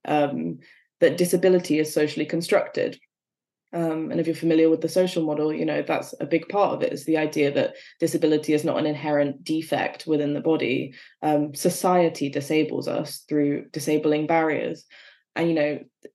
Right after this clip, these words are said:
Peter Sedgwick, um, wrote about this in his book Psychopolitics in the nineteen eighties, the idea that actually all illness is constructed. Um, you know, if in the same way, like, if, you know, depression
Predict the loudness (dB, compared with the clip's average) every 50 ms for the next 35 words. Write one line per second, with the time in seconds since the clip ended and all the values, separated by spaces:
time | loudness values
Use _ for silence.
0 | _ _ -8 -8 -8 -6 0 2 2 2 4 4 4 4 4 2 -2 -10 -20 -20
1 | -20 -12 -6 -4 -4 -2 0 2 0 2 2 0 -2 -2 -2 -4 -4 -4 -6 -8
2 | -8 -8 -6 -6 -8 -6 -4 -2 0 0 2 2 0 -2 0 0 0 0 0 0
3 | 0 -2 -2 -4 -8 -10 -8 -6 -4 -4 -2 -4 -4 -4 -4 -2 0 0 0 -2
4 | -2 -2 0 0 0 0 -4 -6 -10 -2 0 0 2 2 0 0 0 0 2 2
5 | 0 -2 -2 -4 -4 -4 -6 -2 -2 0 0 -2 -4 -6 -12 -20 -20 -20 _ _
6 | _ _ _ _ _ 2 4 4 6 6 6 6 6 6 4 2 0 0 -4 -10
7 | -14 -14 -16 -8 _ -4 -4 -2 -2 -4 -4 -4 -2 -2 -2 -4 -4 -6 -6 -6
8 | -6 -6 -8 -12 -18 _ _ _ -4 -2 0 0 2 0 -2 -2 -4 -6 -8 -8
9 | -8 -10 -16 -20 _ _ _ _ _ _ _ _ _ -2 2 2 4 4 2 0
10 | -2 -2 0 0 0 0 0 -8 -14 -18 _ _ _ _ 2 2 4 4 2 2
11 | 4 2 2 4 4 4 4 6 6 4 4 4 2 0 0 -2 -4 -10 -16 -18
12 | -6 _ 0 0 0 0 -8 -14 -14 -16 -16 -18 -20 _ _ _ _ _ _ _
13 | _ _ _ _ _ _ _ _ _ _ _ _ _ _ -4 0 0 0 0 0
14 | -2 -4 -2 0 0 0 0 2 2 2 2 2 0 0 -2 -4 -6 -8